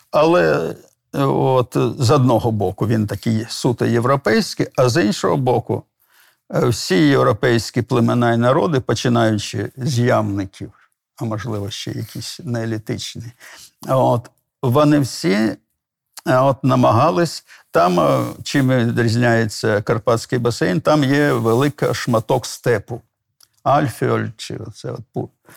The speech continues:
пушта і о-, оце, е, от, лівобережне Подонав'я середнє. І, відповідно, ну, що там, і зараз, е, найкращий клімат в Україні, це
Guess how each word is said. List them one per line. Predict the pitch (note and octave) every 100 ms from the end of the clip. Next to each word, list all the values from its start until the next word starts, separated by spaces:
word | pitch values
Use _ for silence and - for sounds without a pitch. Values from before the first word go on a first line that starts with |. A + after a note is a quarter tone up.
| - -
пушта | D#3 B2+ - - A2+
і | - C3+ -
о-, | - C3+ -
оце, | - A#2 A2 - A2 A2 A2
е, | A#2 - A2 G#2 G2 - _ - C#3 C3 B2 B2 A2+
от, | - C#3 C3
лівобережне | A#2+ C#3 C#3 C3+ B2+ A2 A2+ G2+ F#2+ _ - - -
Подонав'я | A#2+ A#2+ C3 F#3 G3+ F#3+ E3
середнє. | - - D#3 G#2+ C#2+ D3+ - _ _ - - - - _ _ _ -
І, | D3+ E3 -
відповідно, | C3 D3 - D#3 E3 A#3+ A#3 A#3 D#4+ - - - - - G#4+ - E3+ _ -
ну, | - A#2 C#3
що | - - A2
там, | - A#2+ C#3
і | C3
зараз, | A#2 D3+ F#3+ F3
е, | C#3+ A#2 G#2+ G#2+ -
найкращий | A2+ A#2+ B2+ B2+ B2 A#2+
клімат | A2 A#2+ B2 B2 A#2+
в |
Україні, | A2+ A#2+ A2+ A#2 A2 A2
це | A2+ -